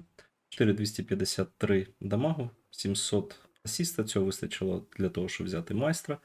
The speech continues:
Основний калібр і підтримка. Досить чудові результати для такої техніки. Да, вона не найкраща, але, в принципі, грати на ній можна. Вона потребує хорошого екіпажу, вона потребує хорошої, е, хорошого обладнання.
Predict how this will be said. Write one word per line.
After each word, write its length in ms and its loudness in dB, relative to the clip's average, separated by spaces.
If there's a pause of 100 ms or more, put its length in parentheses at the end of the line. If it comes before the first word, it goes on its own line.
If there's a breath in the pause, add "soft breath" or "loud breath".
(340 loud breath)
Основний 320 2
калібр 440 0 (220)
і 200 -2
підтримка. 600 -2 (220)
Досить 380 -2
чудові 520 2 (160)
результати 460 0
для 180 -2
такої 340 -4
техніки. 580 -2 (880 loud breath)
Да, 220 8
вона 360 6
не 220 8
найкраща, 720 4
але, 200 4
в 60 -4
принципі, 440 -2
грати 640 4
на 100 4
ній 420 4
можна. 380 2
Вона 220 4
потребує 600 2 (180)
хорошого 680 2
екіпажу, 520 0
вона 160 2
потребує 540 -2 (100)
хорошої, 760 2 (540 soft breath)
е, 560 0
хорошого 340 0
обладнання. 520 0